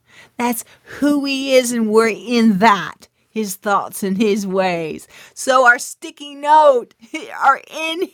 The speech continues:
him, in his thoughts and his ways. <laughs> And creation, all which exists,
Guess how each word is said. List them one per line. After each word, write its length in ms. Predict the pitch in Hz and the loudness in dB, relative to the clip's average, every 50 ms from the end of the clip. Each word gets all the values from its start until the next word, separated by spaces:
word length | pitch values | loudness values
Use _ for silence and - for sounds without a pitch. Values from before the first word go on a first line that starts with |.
| _ - | _ -2
him, 500 | 285 294 294 294 285 269 240 226 214 196 - - - _ - _ _ | 0 0 0 0 -2 -4 -6 -10 -12 -14 -18 -20 -20 _ -20 _ _
in 240 | 294 262 285 294 302 | -14 -12 -10 -10 -8
his 340 | 320 330 294 262 254 254 - | -10 -10 -10 -12 -12 -14 -14
thoughts 480 | - - 269 262 262 247 247 247 - - | -8 0 4 6 6 6 4 0 -10 -10
and 160 | 233 233 254 | -10 -8 -8
his 320 | 262 247 277 254 277 214 226 | -8 -8 -8 -8 -8 -10 -8
ways. 960 | 202 233 254 262 262 311 247 247 208 185 185 175 156 - 220 190 - - - _ | -4 -2 -2 0 -2 -2 -4 -6 -6 -8 -8 -10 -12 -16 -20 -20 -20 -20 -20 _
<laughs> 2000 | _ _ _ _ _ _ _ _ _ _ _ _ _ _ _ _ _ _ _ _ _ - 311 - - 302 277 285 233 233 226 233 226 208 202 220 202 - - - _ _ _ _ _ _ _ _ _ _ _ _ _ _ _ _ _ _ _ _ _ _ _ _ _ 214 | _ _ _ _ _ _ _ _ _ _ _ _ _ _ _ _ _ _ _ _ _ -6 -6 -4 -4 -4 -4 -4 -6 -8 -8 -8 -8 -8 -10 -10 -12 -14 -18 -20 _ _ _ _ _ _ _ _ _ _ _ _ _ _ _ _ _ _ _ _ _ _ _ _ _ -10
And 120 | 214 196 | -10 -10
creation, 880 | - - 254 262 277 277 277 330 359 339 302 - - - 123 - 120 - _ _ _ _ _ _ _ _ _ _ _ _ _ _ _ _ _ _ _ _ _ _ _ _ _ _ _ _ _ _ _ _ _ _ | -10 -10 -10 -6 -4 -4 -4 -2 -4 -6 -8 -10 -12 -14 -14 -16 -18 -20 _ _ _ _ _ _ _ _ _ _ _ _ _ _ _ _ _ _ _ _ _ _ _ _ _ _ _ _ _ _ _ _ _ _
all 400 | - 196 - - 202 190 214 208 | -18 -18 -16 -14 -14 -12 -12 -12
which 300 | 190 208 202 196 - - | -10 -12 -12 -14 -14 -16
exists, 840 | 233 220 - - - - 233 247 233 180 - - - - - - - | -18 -18 -18 -20 -20 -18 -16 -16 -14 -16 -16 -18 -20 -20 -20 -20 -20